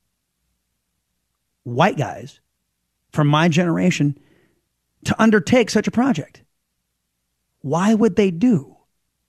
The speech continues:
such a thing? And open themselves not only up to criticism from the right, which they don't care about,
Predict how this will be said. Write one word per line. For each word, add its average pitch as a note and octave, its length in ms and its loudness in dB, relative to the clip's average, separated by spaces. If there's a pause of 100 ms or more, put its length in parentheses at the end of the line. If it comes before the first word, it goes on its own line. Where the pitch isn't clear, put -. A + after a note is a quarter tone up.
(340)
such - 220 -2
a B2 60 -2
thing? - 260 -12 (2250)
And G#3 140 4
open C4+ 240 4
themselves F3+ 380 2
not G#3 100 0
only C#4 160 0
up - 60 -4
to C#3 80 -10
criticism D3 420 2
from C3 140 -2
the B2+ 80 -2
right, F3 260 2
which C#3+ 160 -2
they D#3 80 2
don't A#2 160 -4
care G3+ 220 0
about, B2+ 260 -2